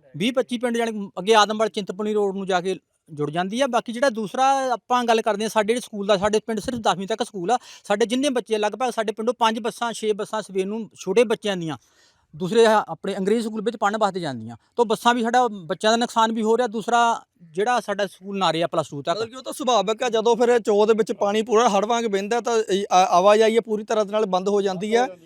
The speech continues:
Speaker 2: ਕੰਮਾਂ ਕਾਰਾਂ ਤੇ ਪਹੁੰਚਣ ਨੂੰ ਵੀ ਦਿੱਕਤ ਆਉਂਦੀ ਹੈ ਤੇ ਬੱਚਿਆਂ ਨੂੰ ਸਕੂਲਾਂ ਦੇ ਵਿੱਚ ਪਹੁੰਚਣ 'ਚ ਦਿੱਕਤ ਆਉਂਦੀ ਹੈ।
Speaker 1: ਬੱਚੇ ਤਾਂ ਸਾਡੇ ਉਸ ਦਿਨ ਸਕੂਲੇ ਜਾ ਹੀ ਨਹੀਂ ਪਾਉਂਦੇ ਨਾ, ਇੱਕ ਜਿੱਦਣ ਚੋਅ ਆ ਜਾਂਦਾ। ਦੂਸਰਾ ਜਿਹੜੀਆਂ ਬੱਸਾਂ ਦੋਨੇ ਸਾਈਡ ਖੜੀ ਰਹਿੰਦੀਆਂ, ਇੱਕ ਸਾਰੇ ਪਿਛਲੀ ਵਾਰ, ਪਿਛਲੇ ਸਾਲ ਵੀ ਇਸ ਤਰ੍ਹਾਂ ਹੋਇਆ ਸੀ। ਸਾਡੇ ਇੱਕ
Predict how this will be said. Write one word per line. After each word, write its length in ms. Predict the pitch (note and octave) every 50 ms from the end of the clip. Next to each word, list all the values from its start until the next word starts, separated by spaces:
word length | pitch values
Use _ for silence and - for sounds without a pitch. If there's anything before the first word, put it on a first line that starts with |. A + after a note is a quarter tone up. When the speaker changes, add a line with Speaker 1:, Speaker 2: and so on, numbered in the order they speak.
| _ - _ - - - _ _ _
Speaker 2:
ਕੰਮਾਂ 280 | - A3+ A#3 A#3+ B3+ B3
ਕਾਰਾਂ 220 | B3+ B3+ B3 B3+
ਤੇ 80 | A3+ B3+
ਪਹੁੰਚਣ 340 | A#3+ B3 A#3 G#3 B3+ C4+
ਨੂੰ 100 | C4 C4
ਵੀ 80 | A3+ B3
ਦਿੱਕਤ 280 | G3 G#3+ F3+ A#3+ A3+ A3
ਆਉਂਦੀ 200 | G#3+ G#3+ G3+ C4
ਹੈ 60 | B3+
ਤੇ 80 | B3
ਬੱਚਿਆਂ 380 | B3 G#3 G3 - A3 G#3+ G#3 G#3+
ਨੂੰ 140 | A3+ B3+ B3
ਸਕੂਲਾਂ 340 | - G3 G#3 F#3+ F#3+ F#3+ F#3
ਦੇ 60 | F#3
ਵਿੱਚ 140 | F#3+ E3+ F#3
ਪਹੁੰਚਣ 360 | F#3 F#3 F#3 E3+ - A3 G#3
'ਚ 40 | A3
ਦਿੱਕਤ 360 | F#3+ F3+ E3+ - F3 D#3 E3+
ਆਉਂਦੀ 260 | F3 D3+ D3 C#3 -
ਹੈ। 60 | B2+ A2+ G#2+ - - - - - _ - _ _ _ _ _ _ -
Speaker 1:
ਬੱਚੇ 420 | D3+ G3+ - _ - C#4 C#4 C#4
ਤਾਂ 140 | C#4 D4 C#4+
ਸਾਡੇ 260 | - C4 B3 A3 B3+
ਉਸ 180 | C4 A#3 - -
ਦਿਨ 120 | - B3+ C4
ਸਕੂਲੇ 300 | - - B3+ A#3 B3 C4
ਜਾ 240 | G3+ A3 G#3 G3
ਹੀ 100 | G3 G#3
ਨਹੀਂ 120 | A3 A3+ G#3+
ਪਾਉਂਦੇ 280 | - D#3+ C#3+ B2+ B2
ਨਾ, 120 | D#3+ F#3 F3
ਇੱਕ 240 | F3 - G#3+ G#3 F#3+ _ _ _ _ _ D3+
ਜਿੱਦਣ 420 | D3 F3 E3 E3 G3 G3 G3 F#3+
ਚੋਅ 320 | D#3+ C#3 - - D#3 E3
ਆ 40 | D#3+
ਜਾਂਦਾ। 300 | D#3 D#3 D#3+ F3+ A3+ A#3+ - _ _ _ _ -
ਦੂਸਰਾ 280 | F#3 D#3+ A#3 A#3 A#3+
ਜਿਹੜੀਆਂ 220 | A3 A#3 A#3 C4+ B3+
ਬੱਸਾਂ 280 | G#3 G#3 - - A#3+
ਦੋਨੇ 260 | G#3+ G3 A3 A#3 C4+ B3
ਸਾਈਡ 220 | B3 B3+ A#3 A3+
ਖੜੀ 180 | A3+ G#3 B3 B3
ਰਹਿੰਦੀਆਂ, 260 | B3 A#3 A#3+ C4 C4
ਇੱਕ 140 | A#3+ - A3
ਸਾਰੇ 300 | - - A#3+ B3+ C#4 B3+
ਪਿਛਲੀ 280 | - A3+ F3+ G3+ A#3
ਵਾਰ, 160 | A3 A#3+ A#3+
ਪਿਛਲੇ 240 | A3+ - F3+ F3+ G#3+
ਸਾਲ 160 | G3+ - A3+
ਵੀ 60 | A3+ G#3
ਇਸ 60 | F3
ਤਰ੍ਹਾਂ 140 | A#3 A3+ A3
ਹੋਇਆ 160 | A3 G3+ F#3+
ਸੀ। 100 | G#3+ C#4
ਸਾਡੇ 240 | - A#3+ A3 G3 G#3
ਇੱਕ 360 | G3+ - A3 A3 F#3+ F3